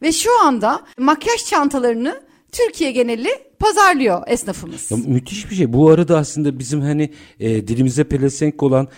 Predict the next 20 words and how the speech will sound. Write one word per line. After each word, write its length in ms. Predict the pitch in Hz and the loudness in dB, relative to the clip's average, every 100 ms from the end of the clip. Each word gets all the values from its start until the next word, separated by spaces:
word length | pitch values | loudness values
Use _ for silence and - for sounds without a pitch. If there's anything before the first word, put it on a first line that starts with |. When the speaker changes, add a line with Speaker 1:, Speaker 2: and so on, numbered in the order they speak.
| - | -2
Speaker 2:
"Ya 80 | 120 | 0
yeni 340 | 107 113 131 139 | 2 4 4 4
ekonomide 580 | 135 - 135 131 127 | 0 4 4 4 2
ürün 340 | 131 139 123 135 | 0 2 2 2
farklılaşmasına 880 | - 131 - 131 127 - 127 - 127 | 2 -2 0 0 0 0 -6 -2 -4
gidin, 320 | 120 123 120 | -2 -2 0
bakın 300 | 123 - 135 - - | 0 0 -4 -6 -4
ekstra 400 | 147 127 - 131 | -4 -4 -4 2
yapılabilecek 680 | 127 120 131 127 123 127 131 | 4 4 2 2 0 -4 -6
işler 400 | 131 - 135 131 | -10 -2 -2 0
de 100 | 131 | 0
varın" 440 | 127 131 170 202 - - - - | 2 2 2 0 -4 -20 -20 -4
aslında 580 | 139 - 143 160 190 - _ - | -4 -2 -4 -2 -2 -4 _ -6
hayata 600 | 131 135 139 139 220 160 | 0 2 2 2 0 2
dair 460 | 143 127 185 - _ _ | 0 0 -2 -4 _ _
örneği 400 | 123 123 127 147 | 4 4 4 4
olmuş 360 | 233 233 123 - | 4 2 0 -4
bunlar. 300 | 95 80 82 _ | -6 -6 -10 _
Speaker 1:
Doğru, 300 | 202 135 165 180 | -6 -6 -6 -10
evet. 220 | - 208 | -8 -8